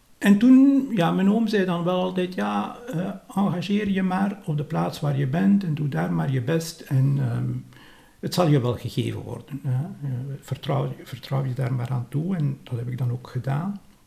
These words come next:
Maar toch, ehm, als ik zo terugblik op die periode,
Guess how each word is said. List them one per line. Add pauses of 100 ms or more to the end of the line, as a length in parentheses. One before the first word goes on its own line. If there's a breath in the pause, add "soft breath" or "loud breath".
(380)
Maar
toch,
ehm, (420)
als
ik
zo
terugblik
op
die
periode,